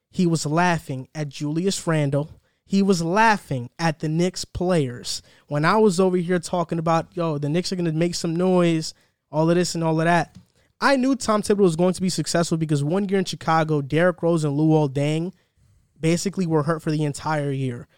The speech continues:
The leading scorer that year was D J Augustine, and the Chicago Bulls still managed to make the playoffs.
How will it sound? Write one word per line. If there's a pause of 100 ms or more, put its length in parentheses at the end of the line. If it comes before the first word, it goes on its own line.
(180)
The
leading
scorer
that
year
was
D
J
Augustine, (260)
and
the
Chicago
Bulls
still
managed
to
make
the
playoffs.